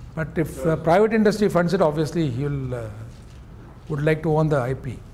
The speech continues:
Speaker 1: You know, at least it should be granted to him exclusively. That much he will expect. But the individual names of inventors will be still there in the patent.
Speaker 2: Is that program uniquely applicable to A R C I, or is it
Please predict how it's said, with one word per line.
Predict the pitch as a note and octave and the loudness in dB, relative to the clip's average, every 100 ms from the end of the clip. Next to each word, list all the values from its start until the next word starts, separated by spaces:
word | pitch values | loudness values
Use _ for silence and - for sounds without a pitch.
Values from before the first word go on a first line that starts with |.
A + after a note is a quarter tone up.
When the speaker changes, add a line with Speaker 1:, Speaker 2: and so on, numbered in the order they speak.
| - - | -20 -16
Speaker 1:
You | - | -10
know, | D3 E3 - | -8 -8 -10
at | D3+ | -2
least | F3 F#3+ D#3+ | 2 2 0
it | |
should | - F3 | -2 2
be | E3 C#3 - - - - - - - | 4 2 -2 -12 -16 -20 -20 -18 -6
granted | E3 E3 F#3+ F3 | 2 4 4 4
to | |
him | F3+ E3+ | 4 4
exclusively. | - F3+ D3+ C#3+ B2 | 2 2 2 0 -4
That | C3+ C#3 | -4 -2
much | D3+ - | -4 -2
he | C3 | -2
will | B2 | -2
expect. | A2 - - - - - - - | -6 -10 -14 -16 -18 -18 -12 -2
But | E3 D#3 | -2 2
the | E3+ | 4
individual | F#3+ A#3 A#3 A3+ G#3+ | 6 4 4 2 2
names | G3 G#3 | 2 2
of | G3 | 2
inventors | F3+ G3 F#3+ G#3 | 2 2 2 2
will | E3+ D3 | 0 -2
be | C#3 | -6
still | - C#3+ | -6 -8
there | B2+ A2+ - - - - - - | -6 -8 -12 -18 -20 -20 -20 -12
in | C#3 | -10
the | C3 | -8
patent. | C3+ B2+ A2 - - - - - - - - A2 | -8 -10 -12 -16 -18 -20 -20 -20 -20 -20 -18 -14
Speaker 2:
Is | |
that | F3+ F#3 | -12 -10
program | D#3 D3+ D#3 D3+ C3 | -10 -10 -10 -10 -10
uniquely | A#2+ B2 - - B2 | -10 -10 -12 -12 -14
applicable | - A#2+ A#2 A#2 A2 | -12 -14 -12 -12 -12
to | A2+ G#2+ G2+ | -12 -12 -10
A | G2 | -8
R | G#2 | -10
C | G2 F2 | -12 -14
I, | E2+ - | -14 -14
or | - | -14
is | G2+ | -14
it | - | -14